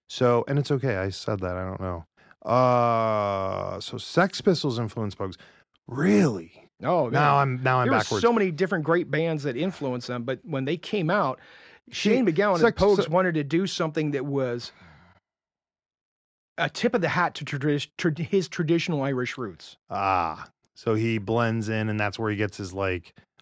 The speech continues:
Speaker 2: Right.
Speaker 1: heart, kinda hardness from is his favorite style, then mixing it with the old school. Okay.
Speaker 2: Right, because
Speaker 1: That
Speaker 2: that
Speaker 1: makes
Speaker 2: was,
Speaker 1: sense.
Speaker 2: that was his
Speaker 1: That
Speaker 2: tip
Speaker 1: makes
Speaker 2: of the
Speaker 1: sense.
Speaker 2: hat, right?
Speaker 1: Right.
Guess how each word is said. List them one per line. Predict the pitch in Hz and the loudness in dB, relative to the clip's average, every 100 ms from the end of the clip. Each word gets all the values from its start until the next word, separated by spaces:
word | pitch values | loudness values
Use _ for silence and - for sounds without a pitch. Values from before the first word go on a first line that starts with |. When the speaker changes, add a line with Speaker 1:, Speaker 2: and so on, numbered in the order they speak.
| - | -8
Speaker 2:
Right. | 120 | 0
Speaker 1:
heart, | 117 110 107 | 2 2 -2
kinda | - 113 104 | -2 -2 0
hardness | 92 120 117 110 - | 0 0 0 -4 -4
from | 113 107 | -2 -2
is | 98 - | -4 -4
his | 117 101 | -6 -4
favorite | 120 107 104 | -6 -4 -6
style, | - 107 104 101 | -6 -2 0 0
then | 101 | -2
mixing | 101 104 - 101 | -4 -6 -8 -8
it | 95 | -8
with | 95 | -8
the | 101 | -6
old | 98 95 | -6 -6
school. | - 104 | -6 0
Okay. | 147 135 101 202 | 2 2 0 0
Speaker 2:
Right, | 214 127 | 0 0
because | 151 156 | -2 0
Speaker 1:
That | 160 | 4
Speaker 2:
that | 196 | 4
Speaker 1:
makes | |
Speaker 2:
was, | 175 | 2
Speaker 1:
sense. | 110 | 2
Speaker 2:
that | 185 202 | 2 2
was | 165 | 0
his | 196 | 2
Speaker 1:
That | 147 | 2
Speaker 2:
tip | |
Speaker 1:
makes | 156 139 | 2 2
Speaker 2:
of | 156 | 0
the | 101 | 0
Speaker 1:
sense. | - - | -2 -4
Speaker 2:
hat, | - _ | -14 _
right? | 135 139 147 | -2 0 2
Speaker 1:
Right. | 110 95 | 2 2